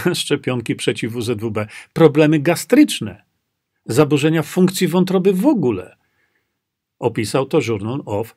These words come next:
Hepatology. Wpływ na zmianę ekspresji genów. Opisano to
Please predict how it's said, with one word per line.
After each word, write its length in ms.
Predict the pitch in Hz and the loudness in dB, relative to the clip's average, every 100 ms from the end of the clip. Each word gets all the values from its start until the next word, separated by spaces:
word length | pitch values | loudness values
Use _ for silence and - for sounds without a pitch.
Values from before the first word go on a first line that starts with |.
| _ | _
Hepatology. 880 | _ - - 160 - 269 190 104 90 _ _ _ _ _ _ _ _ _ _ _ _ _ _ _ _ _ _ _ _ _ _ _ _ _ _ _ _ _ | _ -12 -8 -6 -4 -2 -2 -4 -14 _ _ _ _ _ _ _ _ _ _ _ _ _ _ _ _ _ _ _ _ _ _ _ _ _ _ _ _ _
Wpływ 600 | - - - 160 156 175 - _ - | -20 -18 -2 4 4 2 -6 _ -4
na 140 | 143 | -4
zmianę 460 | 110 123 143 139 156 | -2 -4 -2 -2 -4
ekspresji 920 | 117 - - 117 120 - 117 107 98 | -6 -8 -8 -4 -4 -6 -12 -12 -10
genów. 640 | 110 104 90 90 - _ _ _ - - | -8 -8 -10 -16 -20 _ _ _ -20 -12
Opisano 680 | - - 135 - 156 165 156 | -8 -2 -2 0 0 2 0
to 340 | 143 139 147 | 0 0 0